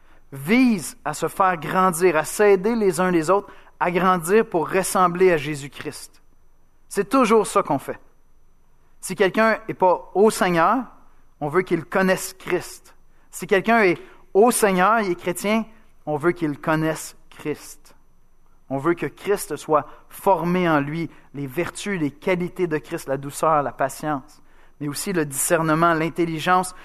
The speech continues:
afin de discerner des faux enseignements. Puis, il y a une grande partie, une grande partie de cette édification-là,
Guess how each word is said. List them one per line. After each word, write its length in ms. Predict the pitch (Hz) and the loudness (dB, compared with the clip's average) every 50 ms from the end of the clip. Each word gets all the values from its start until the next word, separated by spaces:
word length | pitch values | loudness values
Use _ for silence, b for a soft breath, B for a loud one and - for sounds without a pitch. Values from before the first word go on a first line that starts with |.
| B B B | B B B
afin 240 | 139 147 - 165 165 | -8 -6 -4 -4 -2
de 120 | 156 160 | -2 -4
discerner 520 | 151 139 143 - - 196 175 170 180 196 | -4 -4 -6 -2 0 0 2 2 0 0
des 140 | 185 170 160 | -2 -2 -4
faux 340 | - - - 254 247 220 160 | -4 -2 -2 -2 -2 -2 -4
enseignements. 540 | 165 165 147 - - 127 127 127 127 120 120 - b b b b b b b b b b | -4 -4 -4 -4 -6 -6 -6 -6 -8 -10 -14 -18 b b b b b b b b b b
Puis, 260 | - 170 175 175 170 - - - - - - - - - - - - - _ - | -4 -2 0 0 -2 -4 -10 -20 -20 -20 -20 -20 -20 -20 -20 -20 -20 -20 _ -4
il 80 | 165 180 | -2 -2
y 20 | |
a 40 | 190 - | -2 0
une 160 | - 185 185 175 | -2 -2 0 0
grande 500 | 165 226 226 254 277 294 285 254 226 - | 2 2 4 6 6 6 4 2 2 0
partie, 560 | 214 175 - - - - - - 170 165 - - - - _ _ _ _ _ _ - - - - - - - - - - - _ _ - - 147 | -2 -4 -4 -6 -10 -10 -10 -8 -8 -10 -10 -12 -18 -20 _ _ _ _ _ _ -20 -20 -20 -20 -20 -20 -20 -20 -20 -20 -20 _ _ -16 -12 -10
une 120 | 156 160 | -8 -2
grande 300 | 147 190 214 240 247 233 | 2 2 4 4 4 2
partie 320 | - 208 202 - - 240 | 0 -2 -4 -4 -6 -2
de 80 | 208 190 | -2 -2
cette 260 | - - 180 165 - - - - - - | 0 0 -2 -2 -4 -8 -20 -20 -12 -8
édification-là, 1300 | 190 214 190 175 175 165 - - - - - 185 175 165 - - 170 156 143 131 131 139 160 196 | -8 -8 -8 -8 -12 -14 -16 -16 -16 -4 -2 0 0 0 -2 -2 -2 0 2 2 2 2 0 0